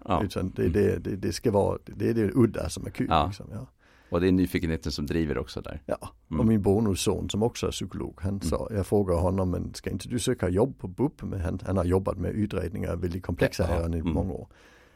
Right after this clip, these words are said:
Speaker 2: Och så sa han, nej, men då får jag aldrig träffa personer för utredning som springer runt på stan med snoppen ute. Alltså,
Speaker 1: Nej.
Speaker 2: <laughs> så, så, det, så han är också nyfiken.
Speaker 1: Ja.
Speaker 2: <laughs> Det är bra.
Speaker 1: Ja.
Speaker 2: Eh, så, så jag, jag tror nyfikenheten är, är väldigt drivande i,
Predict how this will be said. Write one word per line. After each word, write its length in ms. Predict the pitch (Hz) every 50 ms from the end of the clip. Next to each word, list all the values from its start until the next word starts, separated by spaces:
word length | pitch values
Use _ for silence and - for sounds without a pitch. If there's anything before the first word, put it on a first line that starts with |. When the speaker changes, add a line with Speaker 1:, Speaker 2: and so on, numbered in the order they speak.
| _ _
Speaker 2:
Och 100 | - 92
så 80 | 92 101
sa 140 | 92 110 101
han, 120 | 95 95
nej, 100 | 82 78 71
men 80 | 69
då 80 | 65 69
får 140 | - 113 120
jag 120 | 110 87
aldrig 340 | 95 117 - - 101 - -
träffa 340 | - - 85 - - - 90
personer 680 | 98 - _ - - - - 98 - - 82 80 82
för 200 | - - - 87 87
utredning 520 | 98 98 - 87 - - - - - 90
som 160 | - - - -
springer 280 | - - - 98 80
runt 200 | 76 85 90 -
på 100 | - 87
stan 280 | - - - - - 85
med 120 | - -
snoppen 380 | - - - - - - 95 -
ute. 280 | - - - - - - - _ _ _ -
Alltså, 260 | - - 92 - - -
Speaker 1:
Nej. 100 | 139 - - - -
Speaker 2:
<laughs> 220 | - - - -
så, 100 | - 135 - 269 269 - - - - 170 -
så, 80 | -
det, 140 | 127 120 - - - - - -
så 60 | -
han 120 | 117 160 208
är 40 | 214
också 160 | 208 - 214
nyfiken. 440 | 196 - - 143 - - - - 117
Speaker 1:
Ja. 200 | 113 104 92 85 - 131 - -
Speaker 2:
<laughs> 80 | 139 117 - - - - _ _ _ - 226 156 - - - -
Det 60 | 123
är 40 | 139
bra. 200 | - - - - - _ _ _ _ - -
Speaker 1:
Ja. 340 | 80 76 73 69 71 73 78
Speaker 2:
Eh, 280 | 87 98 107 90 90 - - 170 170 - -
så, 140 | - 135 - -
så 120 | - 139 131
jag, 160 | 120 127 -
jag 100 | 139 120
tror 160 | - - 139
nyfikenheten 640 | 123 123 104 123 113 92 104 101 101 95 - - -
är, 180 | - 95 92 95
är 100 | 92 92
väldigt 260 | 85 95 95 101 101
drivande 720 | - 92 98 98 104 117 135 123 104 73 73 69 73 76 67 - -
i, 300 | - 117 101 80 67